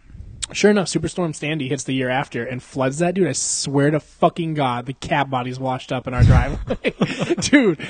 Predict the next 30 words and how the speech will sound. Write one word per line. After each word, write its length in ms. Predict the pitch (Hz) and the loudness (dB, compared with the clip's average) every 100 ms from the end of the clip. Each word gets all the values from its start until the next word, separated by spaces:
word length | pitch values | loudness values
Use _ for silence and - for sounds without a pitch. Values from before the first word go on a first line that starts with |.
| 190 - | -8 -2
I 100 | - 196 | 2 4
fucking 360 | 220 190 196 | 4 2 0
went 140 | 175 180 | 0 0
out 180 | 180 | 0
to 80 | 196 | 0
my 140 | 170 156 | -2 0
car 500 | - 139 147 175 190 - - - - - | 4 6 8 6 2 -6 -20 -8 -2 2
and 120 | 151 | 4
I 120 | 147 | 2
saw, 480 | - - 135 127 123 | 2 2 4 4 0
like, 240 | 147 131 - _ - | -4 -6 -10 _ -8
I 80 | - | -4
saw, 180 | - | 0
like, 220 | 175 165 - _ - | 0 0 -4 _ -6
w-, 360 | 139 151 147 | -6 -6 -8
like, 140 | 165 143 | -8 -6
nasty 580 | 139 127 139 - 151 | -6 -2 -4 -2 -2
ass 240 | 143 135 127 | 0 -2 -4
bones 560 | 131 135 131 143 147 | -6 -2 0 0 -2
and, 100 | 139 | -2
like, 140 | 131 123 | -4 -8
fucking, 640 | - - 131 139 123 120 | -10 -6 -6 -6 -8 -8
I 60 | - | -8
was 140 | 131 127 | -8 -6
like, 120 | 123 | -8
"What 120 | 156 | -8
the 100 | 269 | -10
fuck 260 | - 220 208 | -8 -6 -4
is 120 | 190 | -4
that?" 320 | 233 214 - | -4 -6 -12